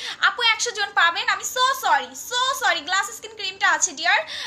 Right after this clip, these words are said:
আপু, আচ্ছা, আপু, আমার hair কালারটা হবে কিনা বুঝতে পারতেছি না, sell করবো কিনা তাও বুঝতে পারছি না। আচ্ছা, so দেখেন, আমি খুলছি কিন্তু, ইয়োগাটটা হচ্ছে খুলছি। আচ্ছা, এটা একশো জন পাবেন, পাঁচজন করে share, পাঁচটা গ্রুপে share দিয়ে ডান লিখে দিবেন।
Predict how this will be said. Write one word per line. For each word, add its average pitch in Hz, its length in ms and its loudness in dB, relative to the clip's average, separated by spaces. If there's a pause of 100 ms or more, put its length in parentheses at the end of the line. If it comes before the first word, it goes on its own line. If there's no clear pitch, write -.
(100)
আপু, 392 240 0
আচ্ছা, 392 560 2
আপু, 339 160 -4
আমার 415 200 0
hair 370 200 0
কালারটা 370 340 -2
হবে 359 260 -4
কিনা 381 220 -4
বুঝতে 370 280 -10
পারতেছি 339 420 -8
না, 349 120 -4
sell 370 260 0
করবো 403 300 -4
কিনা 403 200 -4
তাও 349 240 0
বুঝতে 349 300 -10
পারছি 311 320 -6
না। 370 200 0 (300)
আচ্ছা, 339 360 -2
so 403 80 -6
দেখেন, 349 380 0 (760)
আমি 415 180 -2
খুলছি 480 400 0
কিন্তু, 381 420 -4 (480)
ইয়োগাটটা 466 500 0
হচ্ছে 571 220 2
খুলছি। 494 460 -2
আচ্ছা, 370 460 4
এটা 466 160 -2 (100)
একশো 494 180 0
জন 494 240 -4
পাবেন, 302 520 0
পাঁচজন 403 480 0
করে 466 200 0
share, 403 300 2 (260)
পাঁচটা 392 320 0
গ্রুপে 453 300 -8
share 392 280 2
দিয়ে 466 140 -4
ডান 370 220 4
লিখে 403 240 -6
দিবেন। 285 220 -6